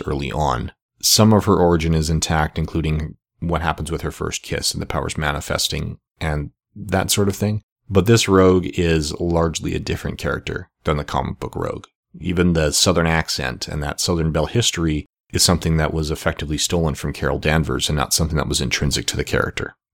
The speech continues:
Now, we do have our large cast of characters here. Tyler Mane plays Sabretooth.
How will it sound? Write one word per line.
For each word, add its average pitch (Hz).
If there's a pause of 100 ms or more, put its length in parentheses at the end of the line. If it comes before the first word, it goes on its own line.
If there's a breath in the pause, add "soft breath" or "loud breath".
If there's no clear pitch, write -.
Now, 120
we 123
do 143
have 147
our 90
large 87
cast -
of 87
characters 80
here. 85 (280)
Tyler 113
Mane 95
plays 85 (300)
Sabretooth. 78